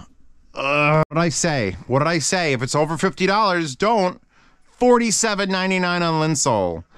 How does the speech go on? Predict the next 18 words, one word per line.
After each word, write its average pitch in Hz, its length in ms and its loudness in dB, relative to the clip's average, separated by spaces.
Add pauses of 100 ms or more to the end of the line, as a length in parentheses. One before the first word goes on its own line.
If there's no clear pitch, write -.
(260)
And 110 200 0
sold 190 560 0
out. 117 320 -2
This 117 80 -8
is 113 200 -4
useless. 117 880 0 (760)
So 143 160 2
yeah, 143 180 4
here's 151 320 0
your 160 120 0
little, 147 320 2
um, 127 400 0
the 123 140 -4
F 135 180 -4
X 127 240 -6
Muse 131 380 2
oh 120 200 2
one 110 580 0